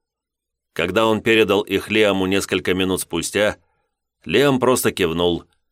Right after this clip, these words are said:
собрал остальную одежду и забрал пластиковое ведро. «Я повешу на солнце и верну, когда все высохнет», — сказал он и вышел из комнаты, не оглядываясь и не сказав больше ни слова. Он и правда вернулся,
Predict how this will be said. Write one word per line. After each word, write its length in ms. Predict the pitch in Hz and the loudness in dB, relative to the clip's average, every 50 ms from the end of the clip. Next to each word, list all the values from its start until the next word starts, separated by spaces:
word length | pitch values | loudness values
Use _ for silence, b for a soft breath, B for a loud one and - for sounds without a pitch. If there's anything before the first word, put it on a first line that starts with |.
| _ _ _ _ | _ _ _ _
собрал 420 | - - 87 87 95 104 110 110 | -6 -4 -2 0 2 2 4 4
остальную 460 | 104 101 - 104 95 90 90 90 85 | 2 2 0 -2 -2 -2 0 0 0
одежду 580 | 82 80 76 110 123 - - 117 117 110 98 - _ _ _ _ _ _ | 0 0 0 0 0 0 2 2 2 2 0 -2 _ _ _ _ _ _
и 140 | - 120 143 | -2 0 2
забрал 500 | 131 127 117 95 85 87 101 117 123 120 | 2 2 2 2 2 2 2 2 2 2
пластиковое 720 | - 87 82 82 80 - - 78 - 82 78 78 78 78 | 0 0 0 0 -2 -4 -6 -8 -6 -4 -2 0 0 0
ведро. 380 | 80 82 76 76 78 73 - - _ _ _ _ _ _ _ _ _ _ _ _ _ _ _ _ _ _ _ _ _ _ _ _ _ _ | -2 -2 -2 -2 -2 -2 -2 -6 _ _ _ _ _ _ _ _ _ _ _ _ _ _ _ _ _ _ _ _ _ _ _ _ _ _
«Я 200 | - 69 85 82 | -4 -2 -2 0
повешу 440 | - 104 107 113 120 117 101 90 104 | 2 2 2 4 4 2 2 2 2
на 120 | 110 110 | 2 2
солнце 420 | 104 - 139 139 131 104 - 95 90 | 2 2 2 2 2 0 0 0 0
и 80 | 90 | 0
верну, 360 | 92 98 104 104 113 127 120 - | 2 2 2 2 2 0 0 0
когда 300 | 98 90 85 85 90 85 | -2 -2 -2 0 -2 -2
все 220 | - - 101 92 | 0 0 0 0
высохнет», — 640 | 95 92 87 - 76 71 - 71 67 65 - - _ _ _ _ | 0 0 -2 -2 -6 -8 -8 -10 -10 -10 -12 -18 _ _ _ _
сказал 480 | - - - 87 87 80 87 85 85 - - | -18 -8 -4 -4 -2 0 0 0 0 0 0
он 300 | - 104 113 120 113 - _ _ _ _ _ _ _ | 0 0 0 0 -2 -4 _ _ _ _ _ _ _
и 120 | - 82 | -2 0
вышел 360 | 92 117 143 - 120 131 127 110 | 2 2 2 2 2 2 2 2
из 100 | - - | 0 0
комнаты, 460 | - 113 120 120 117 107 - 98 90 | 0 0 2 2 0 0 0 -2 -2
не 80 | 87 | 0
оглядываясь 720 | 85 82 78 85 101 110 107 110 107 107 107 101 - - - _ _ _ _ _ | -2 -2 0 0 0 2 2 2 4 4 2 2 0 -4 -10 _ _ _ _ _
и 120 | - 87 98 | -6 -2 0
не 100 | 113 110 | 0 0
сказав 520 | - - 98 95 87 92 107 110 101 85 | 0 0 0 0 0 2 2 0 0 0
больше 340 | 80 87 90 85 - - 82 | 0 0 0 0 0 -4 -4
ни 120 | 87 90 | -4 -4
слова. 460 | 85 - - 82 78 73 69 65 - - _ _ _ _ _ _ _ _ _ _ _ _ _ _ _ _ _ _ _ | -4 -4 -2 -2 -2 0 -2 -4 -6 -10 _ _ _ _ _ _ _ _ _ _ _ _ _ _ _ _ _ _ _
Он 280 | - 90 95 98 98 | 0 2 2 2 2
и 60 | 104 101 | 0 0
правда 380 | - 110 113 107 90 82 90 | 0 0 2 2 2 0 0
вернулся, 760 | 85 87 87 85 78 85 80 78 - - - 71 67 - | 0 2 0 0 0 -2 -4 -4 -4 -4 -4 -6 -6 -6